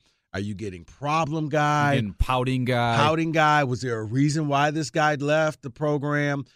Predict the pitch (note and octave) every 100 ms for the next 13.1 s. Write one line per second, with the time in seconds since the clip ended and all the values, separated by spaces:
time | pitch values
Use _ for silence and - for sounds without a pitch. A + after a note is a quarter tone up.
0 | _ _ - D#3+ F3+ D#3 D3+ E3+ E3+ E3+
1 | D#3 E3 D3+ B2 G#2+ A2 B2 D3 C#3+ C#3+
2 | C3+ A#2 B2 A#2+ A2+ G2 D#2+ D2+ C#2+ C2
3 | _ _ _ C#3+ F3 E3 - D#3+ D#3+ F2+
4 | G#2+ C#3 C#3+ - C#3+ A#2 C3 C3 B2+ -
5 | C#3+ A#2 C#3 C3 - C#3 C3+ - B2 A#2
6 | G#2+ - B2 A2 A#2+ C#3+ C#3+ B2 D3+ G#2+
7 | F2 C3 E3 - G#3 A3 A#2 C#2 _ _
8 | _ _ _ _ _ _ _ _ - E3+
9 | G3+ G3 F#3+ D#3+ D3+ D3 - B2+ B2 _
10 | A2 G#2+ G#2+ A2+ G#2 C#2 D#2+ D#2+ E2 F2
11 | D#2+ E2+ C2+ _ G2 G#2 F#2+ G#2+ E2+ A2
12 | A2 A2+ A2 - A#2+ A#2+ D3 B2+ A#2+ -